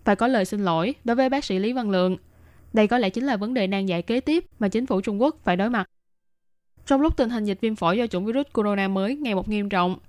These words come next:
Đơn cục Trung Quốc vẫn không quên quản lý những ngôn luận bàn tán về dịch bệnh. Căn cứ theo thống kê của tổ chức nhân quyền tại Washington là Chinese Human Rights Defender cho thấy,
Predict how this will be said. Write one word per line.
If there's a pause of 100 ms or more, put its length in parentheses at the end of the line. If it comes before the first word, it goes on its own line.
(320)
Đơn
cục
Trung
Quốc
vẫn
không
quên
quản
lý
những
ngôn
luận
bàn
tán
về
dịch
bệnh. (680)
Căn
cứ
theo
thống
kê
của
tổ
chức
nhân
quyền
tại
Washington (180)
là
Chinese
Human
Rights
Defender
cho
thấy,